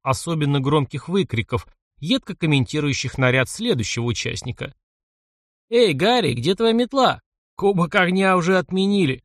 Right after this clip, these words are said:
Не забудь взмахнуть палочкой. Асилум Петралиум».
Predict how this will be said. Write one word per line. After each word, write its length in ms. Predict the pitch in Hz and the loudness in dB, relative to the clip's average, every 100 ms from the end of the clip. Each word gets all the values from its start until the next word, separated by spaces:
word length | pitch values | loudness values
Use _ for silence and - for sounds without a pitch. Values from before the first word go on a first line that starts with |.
| _ - | _ -8
Не 160 | 120 120 | -2 2
забудь 400 | 131 131 156 135 | 2 2 0 -2
взмахнуть 560 | 151 151 - 165 139 | 0 0 0 -4 -4
палочкой. 720 | 208 220 165 123 - 127 127 _ _ _ _ _ _ - | 0 2 2 0 -4 -6 -6 _ _ _ _ _ _ -2
Асилум 520 | 160 202 - 220 202 | 0 0 -2 -2 -2
Петралиум». 760 | 214 185 220 254 208 131 - | -2 -2 2 2 2 -2 -6